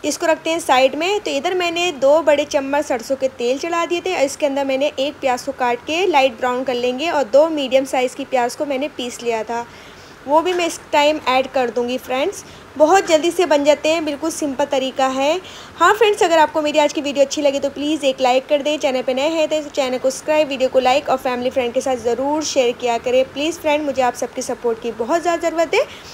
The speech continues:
और वीडियो को फुल देखा करें। ये मैंने अदरक लहसुन डाल दिया आधा चम्मच, हल्दी डाल देंगे आधा चम्मच से कम, गरम मसाला डाल देंगे आधा चम्मच और इसमें डाल देंगे हम धनिया पाउडर पाँच चम्मच।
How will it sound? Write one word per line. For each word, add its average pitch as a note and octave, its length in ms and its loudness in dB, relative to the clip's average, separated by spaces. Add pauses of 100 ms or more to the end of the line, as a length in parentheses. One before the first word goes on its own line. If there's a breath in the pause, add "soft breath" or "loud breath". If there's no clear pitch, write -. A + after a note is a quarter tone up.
(160 loud breath)
और C#4+ 80 2
वीडियो C4 220 0
को C#4+ 80 0
फुल D4+ 260 0
देखा A#3+ 240 4
करें। A#3 360 -4 (680)
ये D4+ 120 0
मैंने E4 260 4
अदरक C#4+ 320 4
लहसुन D4+ 240 2
डाल D#4+ 180 6
दिया F4+ 200 4 (140)
आधा B3+ 260 2
चम्मच, E4 480 0 (420 loud breath)
हल्दी D4 280 6
डाल D#4 240 6
देंगे D4+ 300 0
आधा C4+ 280 0
चम्मच C4+ 300 -2
से C#4+ 180 -2 (140)
कम, C4+ 220 -2 (520 loud breath)
गरम C#4+ 240 4
मसाला E4 320 4
डाल D4+ 200 6
देंगे D#4 260 0
आधा A#3+ 360 0
चम्मच F4 540 -4 (180)
और C4 240 0
इसमें E4 280 -6
डाल C#4+ 200 6
देंगे C#4+ 220 2
हम D4+ 280 0
धनिया C4+ 420 -2
पाउडर C#4 500 4
पाँच B3+ 260 -2
चम्मच। A3+ 580 -6